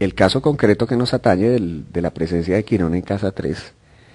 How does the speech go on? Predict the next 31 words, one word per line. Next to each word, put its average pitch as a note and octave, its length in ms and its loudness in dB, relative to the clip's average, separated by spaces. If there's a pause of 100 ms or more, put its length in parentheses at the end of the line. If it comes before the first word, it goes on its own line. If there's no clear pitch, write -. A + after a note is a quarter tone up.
(380)
tiene G2 240 4
que A2 160 2
ver F2 160 4
inicialmente F#2+ 800 0
con G2+ 480 4
hermanos, F#2 480 0
por D#2 220 -6
ejemplo. G#2+ 400 -2 (1120)
Entonces, G2+ 440 0
si B2 120 4
ya F#2+ 280 6
sabemos A#2 540 4
a F2+ 40 2
estas G#2+ 260 -2
alturas F2+ 460 -2 (420)
algunos G#2+ 640 4
de D3+ 100 4
los A#2+ 100 -2
significados F2 580 0
de G#2+ 80 -2
Quirón, G2+ 340 0 (920)
de F2+ 140 0
lo A2+ 80 2
que - 100 -4
se F#2+ 140 -2
trata A2 420 -2
es - 400 -6
tomar F2+ 320 4
todo B2+ 140 4
en D3 100 2
conjunto, C#3 600 -2